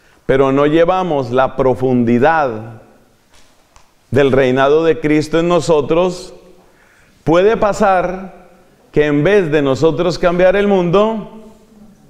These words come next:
el mundo nos cambia a nosotros. Por eso una espiritualidad corta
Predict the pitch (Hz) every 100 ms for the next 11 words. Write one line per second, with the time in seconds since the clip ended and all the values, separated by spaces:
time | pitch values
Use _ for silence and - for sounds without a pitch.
0 | - - 127 143 156 160 160 185 226 214
1 | - - - - - - - 120 - 147
2 | 143 131 113 98 98 82 82 90 - -
3 | - - _ - _ _ _ _ _ _
4 | _ _ - 131 139 131 160 180 208 -
5 | 196 185 165 165 156 147 143 151 139 127
6 | - - - 190 196 170 127 202 254 294
7 | 226